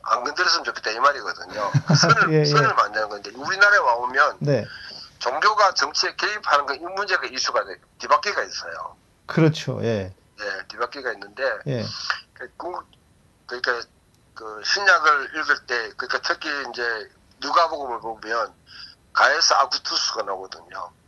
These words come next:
Speaker 2: 예.
Speaker 1: 열, 열두 살 때 가-, 예수님이 성전에 올라가서 하시죠?
Speaker 2: 예.
Speaker 1: 예수님의 사역 시작을 가이아스 아구스투스에 맞추는 이유가 뭐냐,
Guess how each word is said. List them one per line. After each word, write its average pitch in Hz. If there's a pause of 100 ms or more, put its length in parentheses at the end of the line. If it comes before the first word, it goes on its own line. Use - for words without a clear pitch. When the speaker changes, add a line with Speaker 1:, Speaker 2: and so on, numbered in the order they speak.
(300)
Speaker 2:
예. 135
Speaker 1:
열, 151 (180)
열두 160
살 147
때 139
가-, 123 (160)
예수님이 139
성전에 139
올라가서 127 (180)
하시죠? - (160)
Speaker 2:
예. 131 (580)
Speaker 1:
예수님의 165
사역 175
시작을 139
가이아스 131
아구스투스에 135
맞추는 -
이유가 117
뭐냐, 95